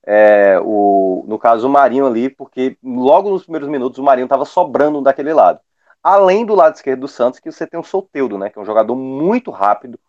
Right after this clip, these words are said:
muito habilidoso. O coitado do Tinga passou mal ali realmente na direita, tomou drible,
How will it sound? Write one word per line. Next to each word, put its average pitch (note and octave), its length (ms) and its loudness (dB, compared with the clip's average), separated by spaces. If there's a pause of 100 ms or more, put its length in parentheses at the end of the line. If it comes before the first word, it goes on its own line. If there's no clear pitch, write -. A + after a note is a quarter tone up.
(180)
muito - 240 0
habilidoso. A#2+ 600 -2 (320)
O A2+ 160 -10
coitado D#3+ 480 0
do E3 120 -2
Tinga C3+ 340 -4
passou C3+ 380 -2
mal C#3+ 340 2
ali B2 140 -2
realmente A#2 360 0
na B2 80 -8
direita, G#2+ 380 -6
tomou C#3+ 300 -4
drible, C3 640 -4